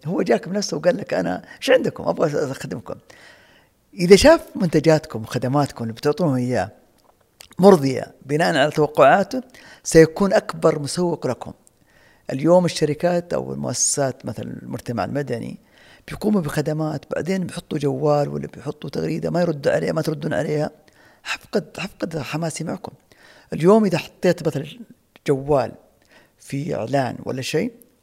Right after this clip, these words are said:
وجاك اتصال، يجب أن تحترم هذا الاتصال وترد عليه. سواء يعني تستطيع أن تحقق رغباته أو لا، لكن الرد مهم جدا.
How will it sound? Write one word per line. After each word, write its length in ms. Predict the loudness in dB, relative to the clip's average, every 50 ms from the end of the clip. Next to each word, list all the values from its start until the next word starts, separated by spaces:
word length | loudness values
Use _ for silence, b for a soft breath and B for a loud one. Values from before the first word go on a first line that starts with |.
| _ _ -6
وجاك 320 | 0 2 2 2 0 -2
اتصال، 460 | -12 -12 -12 -6 0 2 2 2 2 0 -8 -20 -20 _ _ -4
يجب 320 | -4 -4 -4 -6 -6 -6
أن 80 | -6 -8
تحترم 340 | -8 -10 -8 -8 -8 -6
هذا 120 | -6 -8 -8
الاتصال 360 | -10 -10 -8 -6 -6 -6 -6
وترد 320 | -6 -8 -10 -12 -10 -8
عليه. 240 | -8 -8 -8 -10 -16 _ _ _ _ b b b b b b b
سواء 440 | b -2 0 2 2 2 0 -2 -8 -10 -12 -16 _ _ -10 -8
يعني 240 | -6 -6 -6 -6
تستطيع 420 | -8 -8 -6 -6 -4 -2 -2 -2 -2
أن 60 | -4
تحقق 540 | -6 -6 -6 -6 -6 -6 -14 -14 _ -12 -12
رغباته 440 | -10 -6 -4 0 0 0 0 -2 -6
أو 120 | -8 -4
لا، 140 | -2 -2 -2 -2 -2
لكن 360 | -4 -4 -4 -4 -6 -8 -6
الرد 300 | -6 -6 -6 -8 -8 -8
مهم 220 | -8 -8 -6 -8 -8
جدا. 260 | -10 -12 -14 -14